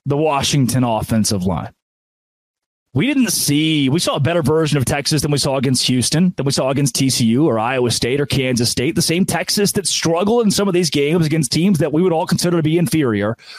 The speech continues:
We saw a better version of that, but there was never a point. Listen to this. Listen to this.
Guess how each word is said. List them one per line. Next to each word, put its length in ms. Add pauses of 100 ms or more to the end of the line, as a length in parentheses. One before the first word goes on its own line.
We 140
saw 200
a 80
better 280
version 340
of 100
that, 360 (800)
but 140
there 100
was 160
never 400
a 40
point. 480
Listen 280
to 80
this. 420
Listen 220
to 80
this. 200